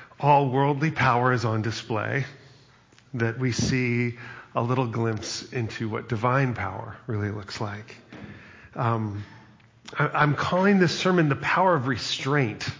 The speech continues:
because to me, the, the intensity of divine power is seen not in this grandeur and display, but so often in something that is smaller, a little bit more subtle.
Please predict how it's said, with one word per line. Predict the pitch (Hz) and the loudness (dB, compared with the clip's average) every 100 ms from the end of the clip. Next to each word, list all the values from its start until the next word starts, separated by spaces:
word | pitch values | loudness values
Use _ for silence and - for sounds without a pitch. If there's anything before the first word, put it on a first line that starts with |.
| - - _ _ - - - - - | -16 -20 _ _ -20 -20 -18 -18 -6
because | 135 - 151 139 113 - - | -4 2 6 6 2 -6 0
to | |
me, | 143 160 156 156 | 2 4 4 4
the, | 131 123 117 - - - | 4 4 2 -6 -16 -4
the | 131 | 0
intensity | 123 113 175 185 - 156 123 | 0 0 0 0 2 2 2
of | 110 | 2
divine | 123 110 131 143 139 | 0 2 4 4 2
power | 135 131 117 117 | 0 2 2 0
is | 123 127 117 | -2 -2 -2
seen | - 139 131 120 117 113 - - - | -4 -2 0 0 -2 -4 -8 -16 -6
not | 127 131 135 131 | 2 4 4 2
in | 123 | 0
this | 120 104 - - - - _ 127 | 0 0 -4 -8 -14 -20 _ -14
grandeur | 120 123 120 123 110 110 104 92 - - | -4 0 2 2 0 -2 -4 -8 -14 -10
and | 113 | -4
display, | 107 - - 110 107 107 101 95 - - - - - | -4 -6 -8 -6 -4 -4 -8 -12 -18 -20 -20 -20 -14
but | 113 | -12
so | - - 143 | -6 0 2
often | 135 131 135 - 123 110 | 2 0 0 0 0 0
in | 117 117 | -2 -4
something | - 113 113 | -4 -2 -2
that | 110 | -2
is | 101 | -4
smaller, | - - 131 135 120 107 104 92 - _ _ _ _ | -6 -4 -2 0 0 -2 -6 -10 -16 _ _ _ _
a | 120 | -4
little | 120 123 | -2 0
bit | 143 | 0
more | 139 139 | 0 0
subtle. | 117 - 127 117 104 | -2 0 0 0 -4